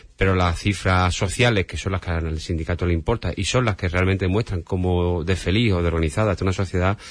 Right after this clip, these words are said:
pues son un, un auténtico desastre. Y en Huelva, desde luego, no podemos sentirnos satisfechos en absoluto con la,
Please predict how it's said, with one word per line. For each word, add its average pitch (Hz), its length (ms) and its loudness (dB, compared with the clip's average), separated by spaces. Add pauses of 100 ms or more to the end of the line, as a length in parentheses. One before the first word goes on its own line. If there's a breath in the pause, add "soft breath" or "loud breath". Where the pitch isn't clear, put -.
(200 loud breath)
pues 90 140 2
son 98 140 2
un, 87 120 4
un 82 140 0
auténtico 80 320 0
desastre. 98 380 2
Y 87 40 4
en 80 80 2
Huelva, 85 360 2 (340 loud breath)
desde 90 300 0
luego, 90 600 2
no 85 200 0
podemos 85 340 0
sentirnos 87 720 0
satisfechos 92 480 -2
en 92 80 2
absoluto 90 500 -2
con 95 180 0
la, 80 200 0